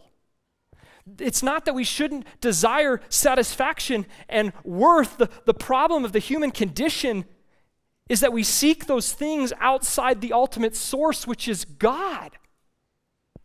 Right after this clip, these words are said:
Which leads us to our final point, the most important point of our time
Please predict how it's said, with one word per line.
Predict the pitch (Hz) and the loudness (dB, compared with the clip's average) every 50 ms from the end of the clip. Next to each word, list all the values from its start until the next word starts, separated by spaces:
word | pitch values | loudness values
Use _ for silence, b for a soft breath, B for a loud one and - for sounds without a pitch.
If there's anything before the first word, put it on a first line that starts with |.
| _ _ _ _ _ _ _ _ _ _ _ _ _ _ _ _ _ _ _ _ _ _ _ _ _ _ _ _ _ _ _ _ _ _ _ _ _ _ _ _ _ _ _ _ _ _ _ _ _ _ _ _ _ _ _ _ _ _ _ _ _ _ _ _ _ _ _ _ _ _ _ _ _ _ _ _ _ | _ _ _ _ _ _ _ _ _ _ _ _ _ _ _ _ _ _ _ _ _ _ _ _ _ _ _ _ _ _ _ _ _ _ _ _ _ _ _ _ _ _ _ _ _ _ _ _ _ _ _ _ _ _ _ _ _ _ _ _ _ _ _ _ _ _ _ _ _ _ _ _ _ _ _ _ _
Which | - 160 - - 175 | -16 -14 -10 -6 -4
leads | 185 185 170 165 | -4 -4 -2 -4
us | 185 - - - | -4 -4 -6 -8
to | - 185 180 | -8 -4 -4
our | 180 175 | -2 -4
final | - - - 175 170 175 180 165 170 | -4 -4 -4 -2 -2 0 -2 -2 -4
point, | - - - 208 170 156 160 - | -6 -10 -8 -6 -6 -6 -6 -6
the | 165 156 | -6 -4
most | 165 165 - - | -2 -4 -4 -6
important | 165 156 - - - 196 196 196 175 165 - - | -10 -12 -10 -6 -4 -4 -4 -4 -8 -14 -12 -10
point | - 202 175 160 156 - | -8 -6 -6 -6 -8 -8
of | 165 151 | -8 -8
our | 147 143 131 | -8 -8 -8
time | - - 175 165 160 165 160 | -8 -6 -4 -4 -4 -4 -6